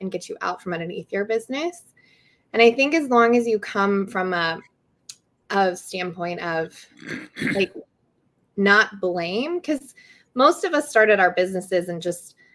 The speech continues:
got after it. And so it, you were doing the best you could. And so recognizing that, celebrating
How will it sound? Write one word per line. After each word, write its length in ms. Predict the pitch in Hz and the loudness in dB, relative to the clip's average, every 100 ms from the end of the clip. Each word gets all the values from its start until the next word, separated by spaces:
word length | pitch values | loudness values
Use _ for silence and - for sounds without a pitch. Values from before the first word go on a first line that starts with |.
| _ | _
got 200 | 190 190 | 4 6
after 400 | 165 175 - 226 | 6 0 -2 -2
it. 240 | 277 359 - | 0 0 -2
And 160 | 208 208 | -4 -4
so 240 | - 196 | -2 0
it, 180 | 190 185 _ 202 | 0 -4 _ -6
you 160 | 208 | 4
were 80 | 214 | 6
doing 240 | 208 214 | 6 4
the 60 | 196 | 4
best 280 | 185 175 - | 0 -2 -8
you 80 | 165 | -10
could. 300 | - - _ | -12 -14 _
And 120 | 196 180 | -12 -4
so 360 | 180 170 170 _ _ _ | -2 -2 -4 _ _ _
recognizing 720 | 196 190 185 190 170 170 170 | -2 -2 -2 -8 -6 -6 -8
that, 260 | 160 156 - | -8 -8 -12
celebrating 840 | - 185 180 175 170 165 160 160 | -4 0 0 0 -2 -2 -4 -6